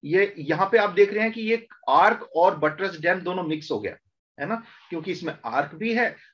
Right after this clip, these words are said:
और buttress भी है। तो यहाँ पे आप देख सकते हैं, इस बांध को buttress dam कहा जाता है, हैं? पानी को पीछे को धकेलने के लिए, support देने के लिए इसमें ये लगाए जाते हैं gate।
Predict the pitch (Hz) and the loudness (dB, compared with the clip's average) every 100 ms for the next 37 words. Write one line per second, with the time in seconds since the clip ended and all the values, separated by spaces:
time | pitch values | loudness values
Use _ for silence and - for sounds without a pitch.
0 | _ 151 147 147 147 147 139 123 98 98 | _ -2 0 -2 0 -2 -2 -6 -12 -12
1 | _ _ _ _ 214 214 180 196 220 214 | _ _ _ _ 2 2 2 0 2 2
2 | 180 202 208 - 214 302 - _ _ _ | 4 0 -2 -6 -6 -6 -10 _ _ _
3 | _ _ _ _ 247 311 - 156 165 180 | _ _ _ _ 0 0 -4 -2 -2 0
4 | 208 175 151 147 - 165 165 - 147 131 | 0 0 -2 -2 0 0 0 -4 -6 -6
5 | 117 107 98 101 - - - _ _ _ | -10 -12 -10 -10 -12 -18 -18 _ _ _
6 | 185 - _ _ _ - - 143 143 170 | -8 -8 _ _ _ -10 -2 -2 -2 -6
7 | 156 208 190 - 156 131 123 151 147 147 | -10 -12 -2 0 0 0 2 2 2 0
8 | 147 170 147 160 160 135 131 127 143 156 | -2 -2 -4 2 2 2 0 -2 -2 -2
9 | 139 165 277 - - _ 147 165 139 127 | -2 -2 -2 -2 -20 _ 4 6 6 4
10 | 120 113 - 131 107 - | 4 2 0 -4 -4 -6